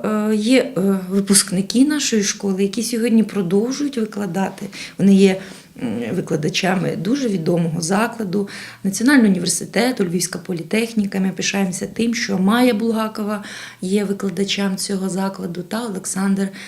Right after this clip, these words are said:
Столярчук. І ми хочемо дуже щиро подякувати цим, е, нашим випускникам, а також викладачам, які дали дорогу в майбутнє, дали, е, професійне орієнтацію для цих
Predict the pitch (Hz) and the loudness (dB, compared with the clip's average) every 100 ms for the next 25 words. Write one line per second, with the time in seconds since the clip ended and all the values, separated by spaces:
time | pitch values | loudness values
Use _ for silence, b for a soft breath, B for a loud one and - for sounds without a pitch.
0 | B - 196 190 202 196 - 190 175 - | B -4 0 0 0 -2 -4 -4 -6 -6
1 | 190 185 180 B B B B 190 220 208 | -4 -4 -4 B B B B -2 -2 0
2 | 202 190 190 185 202 196 - - - - | 0 0 -2 0 0 -2 -6 -16 -8 -2
3 | 202 196 - 170 214 233 247 254 254 - | 0 -2 -2 0 0 -2 -4 -4 -6 -2
4 | 254 254 254 - 220 220 214 220 220 - | 0 0 -4 -10 -8 -6 -2 -2 -2 -2
5 | 208 208 220 - 214 208 208 190 185 196 | -4 -4 -6 -4 -4 -4 -4 -4 -4 -6
6 | 190 - 202 190 180 180 196 220 220 196 | -4 -4 -4 -4 -6 -6 -4 -2 0 0
7 | 196 196 170 202 220 254 254 B B 180 | -2 -2 2 2 4 2 -2 B B 0
8 | 202 220 254 240 190 90 B B B 180 | 2 6 6 6 2 -2 B B B -4
9 | 185 185 160 226 262 226 208 185 190 226 | -2 -2 -2 -2 -2 -2 -4 -2 2 2
10 | 214 B B B B 196 190 190 196 175 | 2 B B B B -2 0 0 -2 -4
11 | 156 151 B B _ - - 170 160 - | -10 -16 B B _ -8 -2 -2 0 0
12 | 214 247 226 214 202 - 180 196 196 196 | 4 6 6 4 -2 -6 -4 0 2 2
13 | 202 196 202 196 180 190 - 196 - | 0 0 -4 -4 -4 -4 -2 -2 -4